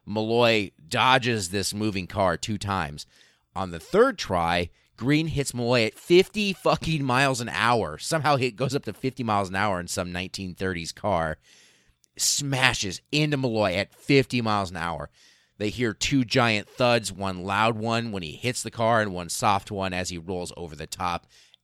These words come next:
and falls onto the ground. They then, for good measure, back up over him on the cab. They figure he is, at this point, super dead, right?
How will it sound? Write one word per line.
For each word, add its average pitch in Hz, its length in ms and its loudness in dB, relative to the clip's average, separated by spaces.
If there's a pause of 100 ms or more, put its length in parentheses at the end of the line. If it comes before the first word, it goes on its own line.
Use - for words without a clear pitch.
and 87 180 -8
falls 80 300 -6
onto 76 240 -12
the 82 60 -14
ground. 107 600 0 (380)
They 101 240 0
then, 95 320 0
for 80 160 -12
good 95 240 -6
measure, 107 580 -2 (420)
back 135 260 6
up 123 320 0
over 131 320 0
him 82 400 -10 (380)
on 98 260 -4
the 82 100 -10
cab. 85 400 -4 (440)
They 147 100 4
figure 185 360 4
he 139 160 4
is, 131 200 0
at 117 140 2
this 127 160 0
point, 107 340 -2
super 92 380 -2
dead, 76 320 -4
right? 85 260 -2